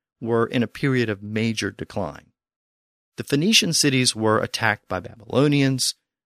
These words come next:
the Persian Empire, and eventually the Greeks themselves under Alexander the Great. The lack of major regional powers had helped the tiny Phoenician territory to emerge as a maritime power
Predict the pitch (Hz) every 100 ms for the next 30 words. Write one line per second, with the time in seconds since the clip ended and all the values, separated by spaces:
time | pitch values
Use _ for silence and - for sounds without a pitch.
0 | - - - 120 123 123 120 120 113 107
1 | 104 101 139 143 196 233 190 147 123 139
2 | 131 - 123 117 - 202 156 98 - 110
3 | 104 101 98 - 101 92 87 87 104 101
4 | - _ _ _ _ _ _ _ _ _
5 | 139 131 143 180 240 202 131 123 139 143
6 | 127 123 104 113 127 156 151 127 113 -
7 | 123 113 101 90 - - 117 - 208 214
8 | - 131 - 151 143 139 - 123 117 -
9 | 110 - 107 107 - 101 104 - 101 101
10 | 107 113 98 95 - 101 87 95 117 113
11 | 117 98 104 110 92 87 90